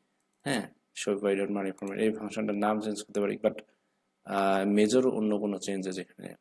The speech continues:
মূলত করা লাগবে না। এই জিনিসটা পুরোপুরি ডিফল্ট যেমনটা থাকবে তেমনই। এরপর এটা যখন আমরা ইউজ করতে যাব তখন মূলত এই যে Shopify dot money format, that means আমরা এখানে যে ফাংশনটা এখান থেকে যে কল করছি এই জিনিসটাকে সেম হতে হবে যেখানে আমরা ইউজ করব,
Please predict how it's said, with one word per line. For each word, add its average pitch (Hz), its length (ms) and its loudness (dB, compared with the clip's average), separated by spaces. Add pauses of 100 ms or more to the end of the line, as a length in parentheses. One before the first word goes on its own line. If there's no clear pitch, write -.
মূলত 92 260 -6
করা 90 240 -6
লাগবে 87 320 -6
না। 135 120 -8
এই 127 100 -6
জিনিসটা 95 360 -4
পুরোপুরি 92 440 -2 (520)
ডিফল্ট 92 400 2
যেমনটা 82 400 -4
থাকবে 87 320 -8
তেমনই। 92 420 -2 (720)
এরপর 127 260 4
এটা 143 240 8
যখন 127 280 4
আমরা 123 160 4
ইউজ 113 280 4
করতে 135 240 2
যাব 127 240 2
তখন 110 280 0
মূলত 101 360 0
এই 95 100 2
যে 98 120 0
Shopify 101 760 0
dot 90 280 0 (120)
money 87 160 -4
format, 104 400 -8
that 92 220 -2
means 95 180 0 (680)
আমরা 98 420 2
এখানে 95 420 0
যে 90 360 2 (100)
ফাংশনটা 90 340 -6
এখান 90 180 -8
থেকে 90 220 -6
যে 87 120 -6
কল 87 220 -6
করছি 95 460 -4
এই - 120 -6
জিনিসটাকে - 600 -6
সেম 95 340 -4
হতে 104 160 -8
হবে 120 300 -2
যেখানে - 380 -8
আমরা 92 140 -6
ইউজ 104 240 -2
করব, 92 400 -2